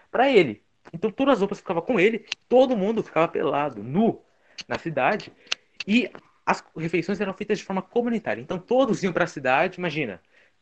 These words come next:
é, pro centro da cidade, no caso, todos nus iam pro centro da cidade, se acomodavam sentando no chão, um garoto nu de sete anos, jovem, criança, lia uma passagem da escritura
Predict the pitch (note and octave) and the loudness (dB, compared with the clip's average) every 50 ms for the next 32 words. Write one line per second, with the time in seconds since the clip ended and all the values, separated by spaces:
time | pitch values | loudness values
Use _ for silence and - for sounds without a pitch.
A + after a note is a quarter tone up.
0 | _ _ _ _ - C3 B2 A#2+ A#2 - - E3+ D#3+ D#3+ D3 C#3 C3 - C3+ D#3 | _ _ _ _ -2 0 0 0 0 -2 -4 -8 -6 -4 -4 -4 0 0 0 0
1 | D3+ - A#2+ - D3 E3 - - - - _ _ _ - - G3 A#3+ A3 F#3+ F3+ | 0 -2 -4 -2 -2 -2 -2 -6 -20 -20 _ _ _ 0 2 4 4 4 2 -2
2 | - _ _ _ - F3+ E3 E3+ F#3+ A#3 B3+ B3+ - - - _ _ _ - D#3+ | -10 _ _ _ -4 0 2 4 4 4 2 0 -6 -12 -20 _ _ _ -8 -8
3 | E3 E3 - - D#3+ - D#3 D#3 D3+ - - C#3 F#3 - - - - - - - | -8 -8 -8 -12 -8 -6 -4 -4 -4 -2 -2 -2 -2 -2 -4 -12 -20 -18 -10 -4
4 | - F#3 - A3 G3+ G3+ G#3 - E3+ F#3 G#3 G3+ F#3+ - F#3 F#3 F#3+ F3 F3+ F3 | -4 0 2 2 4 4 4 6 6 4 4 2 -2 -6 -4 -4 -2 -4 -2 -4
5 | E3+ D3+ - - - - A#2+ D#3+ F#3+ - _ _ _ - F#3 F#3+ G#3 A3 G#3 F#3 | -4 -4 -6 -6 -6 -6 -4 -6 -6 -8 _ _ _ -4 -2 2 4 4 4 6
6 | D#3+ C3 - - - G#2 G2+ G2+ A2 A#2+ D3+ F#3+ A3 E3+ - - - A#2+ A2+ - | 4 2 2 -2 -10 -16 -16 -12 -8 -4 -2 -2 -2 -4 -4 -2 -2 -2 -2 0
7 | - B2 B2 D3 E3 D#3+ - - - G#2 G#2+ G#2+ A#2 C3+ E3 F3+ A3 G3+ _ _ | 0 0 0 0 0 -2 -8 -12 -18 -12 -4 0 2 2 2 2 -2 -10 _ _
8 | _ _ _ _ _ _ - - B2 A#2+ B2 C#3+ F#3 F#3 - - C4 C4 - - | _ _ _ _ _ _ -14 -10 -6 -2 0 0 0 0 -2 -4 -8 -8 -8 -12
9 | - - - - D#3+ F3+ G3+ A3 C4+ C4 A#3 G3+ - - D3+ - - C3+ C3 C3+ | -20 -20 -14 -8 -2 0 0 2 2 0 0 -2 0 0 0 2 2 0 2 0
10 | C3 - - - C#3 - - D#3 G3 A3+ A3+ | -2 -4 -6 -12 -12 -8 -4 0 0 0 0